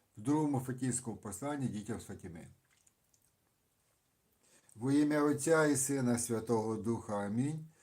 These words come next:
Во ім'я Отця і Сина Святого Духа. Амінь. Во ім'я Отця і Сина Святого Духа. Амінь.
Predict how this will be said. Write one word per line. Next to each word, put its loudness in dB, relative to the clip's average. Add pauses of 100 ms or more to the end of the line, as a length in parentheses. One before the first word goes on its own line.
(240)
Во 2
ім'я 4
Отця 4
і 2
Сина 2
Святого -2
Духа. -4
Амінь. -4 (440)
Во 0
ім'я 4
Отця 2
і 0
Сина -2
Святого -2
Духа. -4 (120)
Амінь. -10